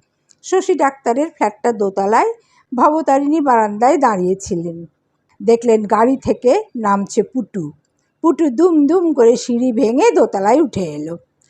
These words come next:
"আয়, আয়, কাছে এসে বস," শশী ডাক্তার হাঁক পাড়লেন। ভবতারিণী বললেন, "কত লম্বা হয়ে গেছিস রে।" পুটু দিদাকে জড়িয়ে ধরে বলল,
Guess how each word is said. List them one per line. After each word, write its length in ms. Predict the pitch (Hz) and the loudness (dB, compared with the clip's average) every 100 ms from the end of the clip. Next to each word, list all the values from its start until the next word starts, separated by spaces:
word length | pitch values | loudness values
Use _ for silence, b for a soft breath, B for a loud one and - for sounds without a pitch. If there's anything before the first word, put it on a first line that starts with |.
| _ | _
"আয়, 500 | 302 294 330 370 339 | -2 2 4 4 4
আয়, 440 | 294 285 294 277 233 247 _ _ _ - | 4 4 4 4 2 -2 _ _ _ -4
কাছে 280 | 240 262 370 | -2 0 -2
এসে 280 | 330 - 269 | 0 0 0
বস," 440 | 277 311 226 220 - _ _ _ _ _ | 4 4 4 2 -2 _ _ _ _ _
শশী 280 | 277 254 254 | -2 0 0
ডাক্তার 420 | 226 208 - - | 0 0 0 0
হাঁক 240 | 320 240 - | 0 -4 -6
পাড়লেন। 400 | 185 165 165 156 180 _ _ _ | -10 -8 -10 -12 -16 _ _ _
ভবতারিণী 640 | 202 254 233 240 226 240 254 | -4 0 2 2 2 2 2
বললেন, 400 | 254 247 247 269 b b b - | 4 4 2 0 b b b -8
"কত 240 | 214 233 | -6 2
লম্বা 520 | 415 403 214 220 220 277 | 4 6 4 2 0 0
হয়ে 260 | 330 392 | 2 2
গেছিস 340 | 381 415 440 427 | 4 2 2 2
রে।" 180 | 392 415 330 254 175 _ _ _ _ 277 | 4 4 4 2 -2 _ _ _ _ -2
পুটু 220 | 285 285 | 0 0
দিদাকে 440 | 240 254 247 240 269 | 0 2 2 2 0
জড়িয়ে 380 | 226 233 240 262 | 4 4 4 4
ধরে 240 | 247 254 | 4 4
বলল, 320 | 233 220 208 | 4 4 2